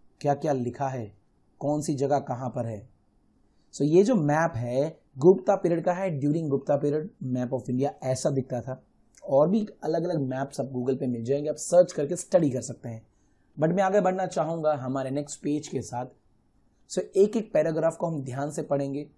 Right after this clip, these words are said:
सबसे पहला वाला जो पैराग्राफ है जिसके अंदर बात की गई है, एक चाइनीज पिलग्रिम, who is Chinese pilgrim? He is फाहीन। आप देख सकते हैं फोटोग्राफ के अंदर, ये चाइना से इंडिया आया था चंद्रगुप्त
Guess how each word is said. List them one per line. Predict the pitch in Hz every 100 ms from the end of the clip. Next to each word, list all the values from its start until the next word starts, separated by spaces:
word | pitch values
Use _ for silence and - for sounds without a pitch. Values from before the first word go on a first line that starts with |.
| _ -
सबसे | 220 214 -
पहला | - 175 175
वाला | 175 175
जो | 160
पैराग्राफ | 160 139 139 131 127 147
है |
जिसके | 135 139 180
अंदर | 185
बात | 131 123 139 151
की | 160 143
गई | 139
है, | 147 202 - _ _ _ _ -
एक | 214 - -
चाइनीज | 175 151 185 240 -
पिलग्रिम, | - 175 160 190 120 104
who | 156 269
is | 262 -
Chinese | 160 175 -
pilgrim? | 147 139 123 - _ _ -
He | 220 202
is | 214
फाहीन। | - - 151 139 160 220 233 143 98 - _ _ _ _
आप | 139 143
देख | 127 247 -
सकते | 202 -
हैं | 175
फोटोग्राफ | 160 131 123 120 110
के | -
अंदर, | 113 110 - _ _ _ _ -
ये | 143 175 233 285
चाइना | - 151 143 165 202 226
से | 220 - 165
इंडिया | 190 - 160 175 202 190
आया | 170 170
था | 135 117 - _ _ _ _ _
चंद्रगुप्त | 185 208 214 202 170 180 -